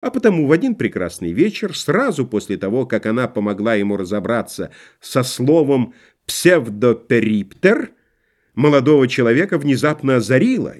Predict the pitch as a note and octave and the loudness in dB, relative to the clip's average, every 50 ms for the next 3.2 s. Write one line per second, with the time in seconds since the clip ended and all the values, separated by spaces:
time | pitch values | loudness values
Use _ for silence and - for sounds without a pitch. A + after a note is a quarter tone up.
0 | _ - G#2 G2+ G2 G#2+ - - B2 D3 D#3+ F3 F3 D#3+ - - - - C#3 C3+ | _ -6 -6 -4 -4 -4 -4 0 2 2 4 4 2 0 -4 -6 -6 0 0 0
1 | B2 G2+ G#2+ A#2 C3 F#3 B3+ C#4 C4+ A#3+ F3 D#3+ E3 E3+ D#3+ D#3 C#3 C3+ E3+ D#3+ | 0 0 0 0 2 2 2 2 0 0 4 4 4 4 4 2 0 0 0 -2
2 | C3 D3+ C#3+ - C#3 C3+ B2+ - C#3+ C#3 B2+ A2 A#2 B2 A2 - - G#2 G#2 A2 | -2 -4 -4 -4 -4 -4 -2 -2 -2 0 0 0 0 -2 -2 -4 -6 -2 0 0
3 | A#2+ A2 F#2+ - | 0 0 -2 -4